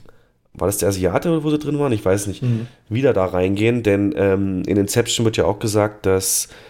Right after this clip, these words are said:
Speaker 1: dieses ganze Programm, die Technik, die Leo da hat, aus einem militärischen Programm stammt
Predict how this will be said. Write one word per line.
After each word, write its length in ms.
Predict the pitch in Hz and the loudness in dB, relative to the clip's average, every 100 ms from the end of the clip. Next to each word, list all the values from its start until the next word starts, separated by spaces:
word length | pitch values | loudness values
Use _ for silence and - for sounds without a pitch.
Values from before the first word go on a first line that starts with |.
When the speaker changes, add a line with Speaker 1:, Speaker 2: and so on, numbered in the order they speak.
| - _ - | -20 _ -10
Speaker 1:
dieses 240 | 95 98 | -6 -4
ganze 260 | - 101 104 | 0 0 -2
Programm, 600 | 107 101 95 104 127 123 - _ _ _ - - | -4 -4 2 2 0 -6 -14 _ _ _ -20 -8
die 100 | 107 | -4
Technik, 360 | 113 110 135 - | 0 2 2 0
die 100 | 113 | 0
Leo 240 | 113 117 | 2 2
da 180 | 120 113 | 2 0
hat, 280 | 120 120 - - - - _ _ _ _ _ _ _ | -2 -6 -14 -20 -20 -20 _ _ _ _ _ _ _
aus 160 | - 101 | -2 2
einem 120 | 107 | 2
militärischen 560 | 110 110 113 113 117 113 | 2 2 2 2 0 -2
Programm 360 | 104 107 107 | -2 2 2
stammt 600 | 92 - 104 139 196 - | 0 2 2 2 -2 -10